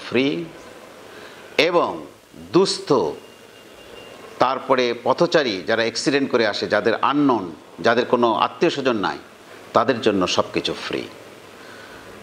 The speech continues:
ভর্তি রোগীদের ক্ষেত্রে যেটা pain bed, এটা আপনারা জানেন মাত্র সপ্তাহে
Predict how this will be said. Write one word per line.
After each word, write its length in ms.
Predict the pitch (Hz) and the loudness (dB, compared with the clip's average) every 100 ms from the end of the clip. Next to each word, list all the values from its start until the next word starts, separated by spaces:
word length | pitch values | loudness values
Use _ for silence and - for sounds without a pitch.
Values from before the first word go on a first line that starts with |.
| - 78 | -16 -2
ভর্তি 320 | 120 147 190 | 0 2 2
রোগীদের 360 | 175 170 170 180 | 4 4 2 2
ক্ষেত্রে 420 | 170 208 170 160 | 0 0 2 2
যেটা 240 | 143 139 | 2 0
pain 400 | 135 151 160 175 | 0 0 0 0
bed, 200 | 107 82 76 - | -2 -4 -6 -6
এটা 200 | - 113 | 0 2
আপনারা 300 | 123 135 131 | 2 2 2
জানেন 280 | 113 113 123 | 2 2 2
মাত্র 440 | 123 110 - 104 107 | 2 0 0 0 0
সপ্তাহে 720 | - 120 - 127 120 110 | 0 -2 0 0 2 0